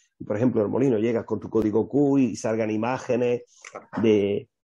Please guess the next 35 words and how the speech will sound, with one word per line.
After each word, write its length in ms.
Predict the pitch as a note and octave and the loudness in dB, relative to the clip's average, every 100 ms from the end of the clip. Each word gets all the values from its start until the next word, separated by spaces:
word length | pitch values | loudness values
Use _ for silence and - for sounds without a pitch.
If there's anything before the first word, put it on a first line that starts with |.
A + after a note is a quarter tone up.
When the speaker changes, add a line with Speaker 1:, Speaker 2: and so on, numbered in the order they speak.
| _ | _
Speaker 1:
lo 140 | A2+ A2 | -2 0
que 80 | |
se 120 | - G#2+ | 0 2
rodó 240 | A2 A2 | 4 4
la 120 | G#2+ | 2
serie 400 | G#2+ C#3+ D3 C3 | 2 2 4 4
y 40 | A2+ | 2
tal 180 | G#2+ | 0
y 60 | G#2 | 0
cual. 200 | A#2+ C#3 | -2 -6
O 280 | _ _ _ | _ _ _
sea 140 | A2+ | -4
que 80 | G2 | -2
se 140 | - G#2 | -2 2
ve 160 | G#2+ | 2
que, 420 | - A#2+ A2 G#2+ G#2 | 4 4 6 4 2
que 400 | G#2 G2 G2+ - _ _ | 0 0 -2 -8 _ _
se 120 | - B2+ | -6 -2
van 120 | A#2 | -2
a 40 | |
hacer 180 | A2+ B2 | 0 0
una 100 | A2+ | 0
serie 220 | - A2+ | 0 0
de 60 | G#2+ | 0
actividades 640 | - G#2+ G#2+ B2 C3 C#3 _ _ _ - | -2 -2 0 0 0 -2 _ _ _ -6
y 460 | A2 G#2 G2 G2 G2 | -2 -2 -2 -6 -4
quieren 280 | A#2+ A2 | -4 -2
hacer, 960 | G2+ - A#2 A2+ G#2+ G#2+ G#2 F#2+ F#2+ F#2+ _ _ _ _ _ _ _ _ | -4 -2 0 2 0 0 -2 -6 -10 -18 _ _ _ _ _ _ _ _
eh, 360 | C2+ C#2 A#1+ A#1+ G1+ - - | -6 -4 -4 -6 -8 -12 -14
una 240 | - F#2+ C3 | -8 -4 -2
serie 240 | - A#2+ | 2 4
de 60 | G#2 | 4
eventos, 340 | B2 A#2+ G#2+ | 4 2 0
quieren 220 | A2 A2 | 0 -2
poner, 720 | F#2+ G2 G2+ G2 G2 G2 - | -2 -2 -2 -4 -6 -8 -10